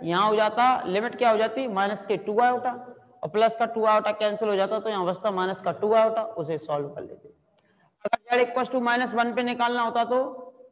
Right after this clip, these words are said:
जेड माइनस, जेड प्लस वन के होल स्क्वायर का मल्टीप्लाई करना पड़ता। अब कितने time derivative करना पड़ता, जो cancel होने के बाद एक time,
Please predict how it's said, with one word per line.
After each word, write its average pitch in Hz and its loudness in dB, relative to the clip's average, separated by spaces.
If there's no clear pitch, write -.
जेड 208 6
माइनस, 233 0
जेड 202 4
प्लस 233 0
वन 226 2
के 247 0
होल 190 2
स्क्वायर 226 2
का 220 0
मल्टीप्लाई 196 2
करना 240 2
पड़ता। 247 0
अब 180 -2
कितने 240 -2
time 247 0
derivative 240 2
करना 240 -2
पड़ता, 240 -2
जो 240 -2
cancel 233 -2
होने 214 -2
के 226 0
बाद 226 0
एक 208 2
time, 151 -2